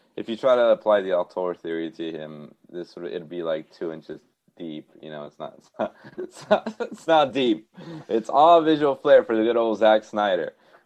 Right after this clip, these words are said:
And, um, <laughs> like, I saw this, uh, great, a great way to, like, encompass this was this, there's an article that talks about how ten percent of the whole movie was in slow-mo. <laughs> So, you know, go figure.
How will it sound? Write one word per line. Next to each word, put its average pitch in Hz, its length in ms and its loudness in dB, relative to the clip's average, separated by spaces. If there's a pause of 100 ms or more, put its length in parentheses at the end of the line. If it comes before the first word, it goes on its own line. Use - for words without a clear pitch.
(160)
And, 101 440 -4
um, 95 640 -4 (260)
<laughs> - 260 -8
like, 113 160 0
I 110 120 4
saw 123 260 2
this, 110 340 -6
uh, 95 120 -2
great, 101 300 -4 (200)
a 123 80 -2
great 170 180 4
way 170 120 2
to, 131 200 4
like, 113 260 -2
encompass 110 540 -8
this 95 240 -10
was 92 160 -10
this, 90 240 -10
there's 87 440 -8
an 82 280 -8
article 87 560 -6
that 80 340 -6 (220)
talks 101 240 -4
about 95 280 0
how 87 140 0
ten 95 260 -10
percent 85 540 -10
of 78 200 -8
the 78 100 -6
whole 82 200 -6
movie 104 480 -4 (600)
was 90 880 -4 (200)
in 101 140 -10
slow-mo. 87 640 -4 (540)
<laughs> 247 80 4 (1040)
So, 165 160 0
you 185 180 2
know, 185 160 0
go 190 180 -4
figure. 127 460 0